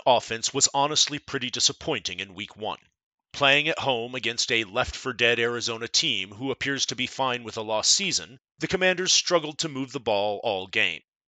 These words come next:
Offensive coordinator Eric Bieniemy came over from Kansas City and was expected to spark things,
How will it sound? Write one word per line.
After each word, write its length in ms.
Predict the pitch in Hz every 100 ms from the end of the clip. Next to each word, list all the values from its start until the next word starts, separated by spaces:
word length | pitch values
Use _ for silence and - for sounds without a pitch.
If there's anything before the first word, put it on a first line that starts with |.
| _ _
Offensive 400 | 147 226 226 190
coordinator 680 | - 151 160 123 98 95 123 -
Eric 300 | 131 135 -
Bieniemy 500 | 127 151 87 76 - -
came 240 | 156 175
over 200 | 165 160
from 180 | 165 170
Kansas 380 | - 151 151 160
City 320 | - 101 113
and 100 | 120
was 140 | 120
expected 480 | 131 - 117 - 123
to 80 | 135
spark 380 | - - 151 -
things, 500 | - 80 - -